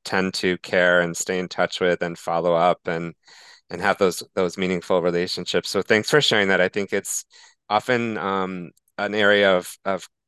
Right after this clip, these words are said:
I don't wanna say concern, but an area of, "How do I do it and how do I think about it?" And you just shared some great insights and ideas for some young people that might be listening today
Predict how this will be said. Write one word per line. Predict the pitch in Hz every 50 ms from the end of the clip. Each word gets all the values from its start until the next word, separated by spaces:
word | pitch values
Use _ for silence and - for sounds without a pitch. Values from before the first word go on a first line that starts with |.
| _ _ _ _ -
I | 113
don't | 135 165
wanna | 196 196
say | - - 160 -
concern, | - 120 110 - - 104 95 98 104
but | 117 107 101
an | 104 98
area | 76 92 98 104 107 107 104 101
of, | 92 -
"How | - - 107 107
do | 104 110 107
I | 98 92 - -
do | - 87 90 110
it | 120 120 117
and | 95 92 92 87 -
how | - 107 104
do | 104 101
I | 92 92
think | - - 92 90 -
about | 101 101 104 113 113
it?" | 117 104 -
And | 92 92
you | 92 92
just | - 98 92 -
shared | - 107 98 95 -
some | - - 95 90 90 87 90 - - - - - - _ _ -
great | 127 127 127 104
insights | 107 107 104 - 113 104 - -
and | 101 95
ideas | 95 90 - 98 98 95 92 -
for | - -
some | - - - 95 92 95
young | 92 92 92 -
people | - 104 - - 92 90
that | 92 82 71
might | 90 92 -
be | - 87
listening | 82 90 90 - - 101 92 90
today | - 92 - 92 90 90 90 87